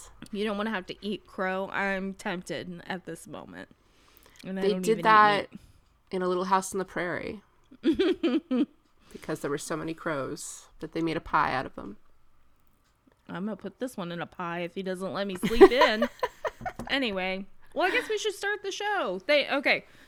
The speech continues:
Speaker 1: so that was our reactions. Our reaction so far is
Speaker 2: Mm-hmm.
Speaker 1: hooray!
Speaker 2: Yes, very excited. Very, very excited.
Speaker 1: Yes, and as we expected, when these photos came out, we did get some new listeners, some new subscribers, some new followers. So, hi,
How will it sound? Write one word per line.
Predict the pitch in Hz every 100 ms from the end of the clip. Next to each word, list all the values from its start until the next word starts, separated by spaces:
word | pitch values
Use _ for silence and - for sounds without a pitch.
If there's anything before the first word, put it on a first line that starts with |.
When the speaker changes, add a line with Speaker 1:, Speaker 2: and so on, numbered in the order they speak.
| -
Speaker 1:
so | 294
that | 262 330
was | 349
our | 311 311
reactions. | 277 262 - 262 247
Our | 220
reaction | 220 226 - 247
so | 220 220
far | 220 202 202
is | 202 208
Speaker 2:
Mm-hmm. | 196 196 - -
Speaker 1:
hooray! | 403 494 466 415 381 311 240 208 190 -
Speaker 2:
Yes, | 135 -
very | - 151
excited. | 156 147 - 92
Very, | - 139
very | 139 139
excited. | - - - - 185 _ _
Speaker 1:
Yes, | 202 220 165 -
and | 240 262 269 269 - - - - _ -
as | 262 302 -
we | 277 254
expected, | 247 - 202 - 208 196 196
when | 202 240 262
these | 254 226 - -
photos | 196 190 185 220
came | - 175
out, | 170 -
we | 196 -
did | 214 208
get | 226 -
some | - 233
new | 220 202
listeners, | 180 - 196 185 190 - _ _ _ _ _ -
some | - 214
new | 214 208 202 202 -
subscribers, | - 214 - 208 214 208 208
some | 214
new | 190 214
followers. | 196 180 180 175 175 -
So, | - 170 165 -
hi, | - 220 220 214 214